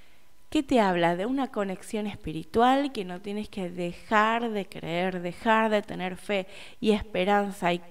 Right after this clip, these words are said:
conectarte y pedir a tus seres de luz. Y también te pide que realices tus proyectos con entusiasmo y con alegría, que no te pese, Tauro, tienes que hacerlo con alegría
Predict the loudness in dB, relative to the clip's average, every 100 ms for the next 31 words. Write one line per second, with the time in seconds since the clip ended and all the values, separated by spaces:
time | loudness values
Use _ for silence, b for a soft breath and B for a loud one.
0 | 2 4 4 -2 0 0 0 -4 -4 -4
1 | -4 -2 -2 0 0 0 -2 -4 -6 -4
2 | -4 -6 -8 0 2 2 0 B B B
3 | B 4 4 6 2 2 4 6 6 4
4 | -2 -6 -18 -2 0 2 4 6 8 6
5 | 4 2 2 4 4 4 4 0 -2 -6
6 | -2 -2 0 -4 -2 -6 -6 -6 -6 -4
7 | 4 6 6 2 -2 -4 -2 -2 -2 -4
8 | -4 -6 -2 2 4 4 2 0 0 0
9 | -2 -4 -8 B B -6 -2 -2 -2 -2
10 | 0 0 -2 -6 -2 0 0 0 0 -2
11 | -2 -6 -4 -4 -4 -4 -4 -6 -6 -6
12 | -2 0 2 2 0